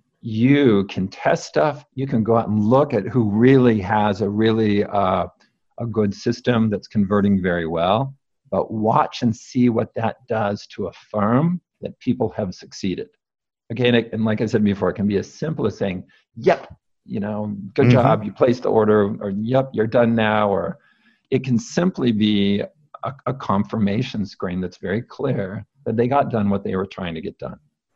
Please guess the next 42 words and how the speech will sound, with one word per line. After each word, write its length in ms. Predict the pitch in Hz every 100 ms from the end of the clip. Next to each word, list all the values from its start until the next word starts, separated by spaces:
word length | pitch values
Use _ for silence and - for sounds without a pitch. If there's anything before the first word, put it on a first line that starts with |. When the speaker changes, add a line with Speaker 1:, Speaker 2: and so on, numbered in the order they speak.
| _ - - - _ -
Speaker 2:
I'm 180 | 127 147
already 300 | 131 123 110
trying 240 | - 101
to 60 | 95
figure 280 | - 98 92
out 120 | 82
who 140 | 95
I'm 80 | 92
gonna 140 | 87
go 200 | 82 85
and 80 | 82
test 240 | - 85 -
some 160 | 80
of 80 | 78
this 120 | 78
stuff 360 | - 76 73 -
with, 180 | 80 87
which 160 | 87
of 100 | 78
our 120 | 76
clients 400 | 67 76 71 67
we're 100 | 85
gonna 160 | 76 76
go 160 | 73 73
put 240 | - -
this 220 | 76 -
on 120 | 92 80
the 60 |
list 320 | 80 87 107
for. 300 | 101 90 85 107
Speaker 1:
Oh. 60 | 113 - - - - -
Speaker 2:
So, 480 | - 160 160 - - _ -
uh, 240 | 135 127
the 140 | 139 127
book, 160 | 156 -
when's 340 | 107 117 139 143
it 60 |
gonna 180 | 131 127
launch? 460 | 113 90 69 - - _ _ _ _ _
Speaker 1:
Uh, 400 | 104 107 98 98
January 380 | 95 117 107 113
first. 520 | 107 143 143 - -